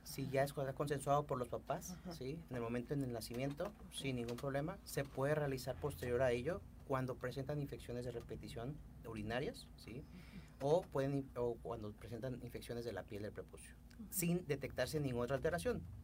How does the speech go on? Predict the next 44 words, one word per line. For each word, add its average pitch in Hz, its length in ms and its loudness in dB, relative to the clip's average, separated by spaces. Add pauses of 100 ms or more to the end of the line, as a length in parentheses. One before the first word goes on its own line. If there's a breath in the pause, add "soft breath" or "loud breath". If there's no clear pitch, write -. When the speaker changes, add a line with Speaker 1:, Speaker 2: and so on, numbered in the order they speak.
(140)
Speaker 1:
simple 151 320 2
y 147 40 6
sencillamente 151 480 2
por 147 160 -2
tener 123 240 2
infecciones 139 580 0 (100)
en 117 140 -2
ese 120 160 -4
sitio. - 320 -6 (440 loud breath)
Speaker 2:
Ujú. 143 100 0
Speaker 1:
Obviamente, 151 360 4
cuando 127 220 0
tenemos 139 280 2
infecciones 156 380 0
urinarias, 160 380 0
tenemos 120 240 -4
que - 60 -4
hacer 123 180 0
un 127 140 -2
estudio 135 580 2 (420)
para 120 220 6
ver 117 260 0 (200)
que 123 100 0
no 120 80 2
hay 120 80 4
alteraciones 131 600 0
a - 20 -6
nivel 110 300 -2
de 123 80 2
los 127 180 0
riñoncitos, 151 720 0
de 131 80 -4
su 117 120 -8
Speaker 2:
Ujú. 107 100 -4
Speaker 1:
vejiga, 143 400 -2
de 123 80 2
los 107 140 -4
ureteros, 135 580 -2 (440 loud breath)
eh, 117 320 0
y 143 120 -2
ya 117 140 2
con 151 180 4
esto, 175 360 2 (180)
si 120 280 -4